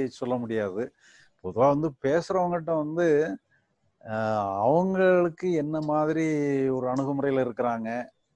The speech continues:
அவங்க போற போக்குல போய் தான் அவங்கள அந்த இடத்துக்கு கொண்டு வரணும். டெர்மினாலஜியை வந்து, இந்த டெர்மினாலஜி எல்லாம் கண்டான்னு சொன்னா அவங்களுக்கு இது, இதுல ஒரு இன்ட்ரெஸ்டே கூட இல்லாம கூட இருக்கலாம்.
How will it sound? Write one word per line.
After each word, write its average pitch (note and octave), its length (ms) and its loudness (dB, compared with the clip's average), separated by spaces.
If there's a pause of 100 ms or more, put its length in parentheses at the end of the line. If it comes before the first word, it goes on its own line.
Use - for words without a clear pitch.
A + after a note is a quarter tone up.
(360)
அவங்க D#3+ 460 -4 (280)
போற E3 360 0
போக்குல F3+ 340 0
போய் E3+ 240 0
தான் F3+ 180 2
அவங்கள D#3 220 0
அந்த C#3 160 0
இடத்துக்கு C3 320 -2
கொண்டு A#2+ 160 -2
வரணும். G#2 280 -4 (420)
டெர்மினாலஜியை F3 640 2
வந்து, E3 240 -2
இந்த E3 240 0
டெர்மினாலஜி E3+ 540 2
எல்லாம் E3 240 -2
கண்டான்னு D3+ 320 -2
சொன்னா D3+ 200 -2
அவங்களுக்கு D3 480 -2 (100)
இது, C#3+ 180 -2 (160)
இதுல C#3+ 220 -2 (880)
ஒரு C#3 160 -10
இன்ட்ரெஸ்டே C#3+ 480 -4
கூட D3+ 180 -6
இல்லாம C#3 340 -2
கூட C3 140 -10
இருக்கலாம். A2+ 400 -6